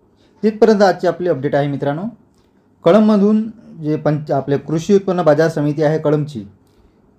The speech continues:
त्या रोडपर्यंत ही पूर्ण अपडेट राहणार आहे आपली. आत्ता आपण आलेलो आहोत कामटवाडा साईडला.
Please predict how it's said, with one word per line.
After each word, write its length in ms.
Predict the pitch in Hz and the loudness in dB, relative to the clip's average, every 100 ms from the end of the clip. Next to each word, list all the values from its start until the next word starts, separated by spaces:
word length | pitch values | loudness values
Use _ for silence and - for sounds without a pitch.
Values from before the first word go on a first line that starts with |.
| - | 2
त्या 180 | 185 185 | 4 4
रोडपर्यंत 480 | 175 180 160 170 165 | 2 0 -2 -4 -4
ही 120 | 170 | -6
पूर्ण 240 | 165 160 | -6 -4
अपडेट 280 | 135 135 143 | -4 -4 -2
राहणार 240 | 151 151 | -2 0
आहे 80 | 147 | 0
आपली. 300 | 147 151 185 226 _ _ _ _ | 0 -2 -8 -10 _ _ _ _
आत्ता 260 | 143 151 208 | -4 0 2
आपण 220 | 196 196 | 2 0
आलेलो 260 | 175 165 165 | -2 -2 -2
आहोत 120 | 175 175 | -4 -4
कामटवाडा 360 | 143 147 143 | -4 -2 -4
साईडला. 380 | 143 131 135 170 | -2 -6 -4 -6